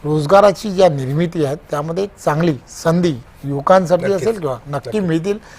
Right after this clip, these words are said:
Speaker 1: आणि वेगवेगळ्या क्षेत्रांमध्ये मिळेल. आता आपण पाहिलं असेल की मध्यंतरीच्या काळामध्ये स्टार्टअप्स असतील, हे सर्वात जास्त स्टार्टअप्स जे आहेत, ते सुद्धा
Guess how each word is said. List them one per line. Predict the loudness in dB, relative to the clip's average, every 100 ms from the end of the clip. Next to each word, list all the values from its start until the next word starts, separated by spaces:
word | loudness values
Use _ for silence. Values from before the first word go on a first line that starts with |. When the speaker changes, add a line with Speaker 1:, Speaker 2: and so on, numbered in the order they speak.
| -8 -2
Speaker 1:
आणि | 0
वेगवेगळ्या | 4 6 6 4 4 4
क्षेत्रांमध्ये | 2 0 6 6 6 0 -2
मिळेल. | -6 -14
आता | -18 _ _ _ _ -4
आपण | -2 -2 -4
पाहिलं | -2 0 0
असेल | -2 -6
की | -4
मध्यंतरीच्या | -4 -2 -2 -2 0 0
काळामध्ये | 0 0 -2 -2 -4 -6 -8 _ _ _ -20 -8
स्टार्टअप्स | -4 0 0 -2 -4
असतील, | -8 -4 -6 -6 -14 -20 -20 -14
हे | -12
सर्वात | -4 0 4 2 2
जास्त | 0 0 0
स्टार्टअप्स | -6 -2 -2 0 -2
जे | -4
आहेत, | -6 -6 -8
ते | -10
सुद्धा | -10 -8 -4